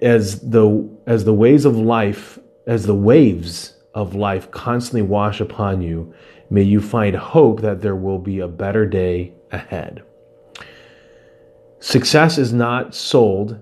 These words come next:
at a discount. Success requires a hundred percent effort and a hundred percent persistence. Great talents, uh, great talent is only recognized when it's on display.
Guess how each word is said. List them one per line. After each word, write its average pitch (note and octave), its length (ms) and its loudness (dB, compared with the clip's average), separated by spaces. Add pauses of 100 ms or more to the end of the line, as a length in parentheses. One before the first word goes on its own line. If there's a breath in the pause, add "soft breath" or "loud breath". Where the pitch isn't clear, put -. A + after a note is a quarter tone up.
(260)
at G2+ 160 -6
a F#2 40 -8
discount. F2+ 760 -10 (880 soft breath)
Success - 720 0
requires G#2+ 540 0
a G2 60 -6
hundred B2+ 380 -6
percent C#3 440 -4
effort G#2 580 -4 (500 soft breath)
and G2 160 0
a F#2+ 40 -2
hundred A2 480 -2
percent F#2 600 -4 (380)
persistence. - 1000 -12 (840 loud breath)
Great C#3+ 300 4
talents, D3 500 -4 (1080)
uh, A#2 140 2
great D3 280 4
talent C#3+ 400 -4
is A2 120 -6
only B2+ 280 -4
recognized G2+ 920 -4
when G#2 240 0
it's F#2 180 -6 (100)
on G2 280 -2
display. F2 680 -6